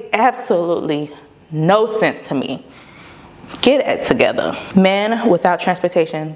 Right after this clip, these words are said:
Yeah, just the same thing as the driver's license thing. It just doesn't make any sense for, uh, you don't have a driver's license and you don't have a car. In the car-centric world we are in now,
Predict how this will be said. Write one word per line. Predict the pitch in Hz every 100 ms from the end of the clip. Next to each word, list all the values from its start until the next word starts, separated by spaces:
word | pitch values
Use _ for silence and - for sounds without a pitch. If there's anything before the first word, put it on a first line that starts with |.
| -
Yeah, | 160 160 156
just | 180 202
the | 202
same | 202 190
thing | 196 190
as | 180
the | 175
driver's | 175 180 185
license | 180 180 180
thing. | 175 180 175
It | -
just | 170 165
doesn't | 160 156
make | 160 151
any | 151
sense | 147 165 156 - - - - - -
for, | - 160 156 147 143 -
uh, | 151 143 139 -
you | 156
don't | 165 151
have | 143
a |
driver's | 143 165 175
license | 175 180 190 185 - _ _ _ -
and | 175 185
you | 233
don't | 240
have | 233
a |
car. | 233 262 254 - - _ _ _ _ _ _ _ _ - - - - - - -
In | 190 185
the | 175 175
car-centric | 175 214 208 214 - 214 202 202
world | 196 190 196
we | 208
are | 190 180
in | 180 175
now, | 190 220 240 247